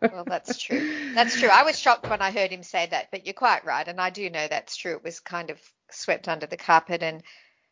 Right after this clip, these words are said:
Speaker 2: you know, it was just too hard
Speaker 1: Or
Speaker 2: for everybody.
Speaker 1: traumatized.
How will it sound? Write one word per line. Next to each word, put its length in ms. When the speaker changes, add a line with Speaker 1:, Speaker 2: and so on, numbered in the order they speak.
Speaker 2:
you 80
know, 80
it 60
was 160
just 200
too 140
hard 300
Speaker 1:
Or 60
Speaker 2:
for 40
everybody. 480
Speaker 1:
traumatized. 260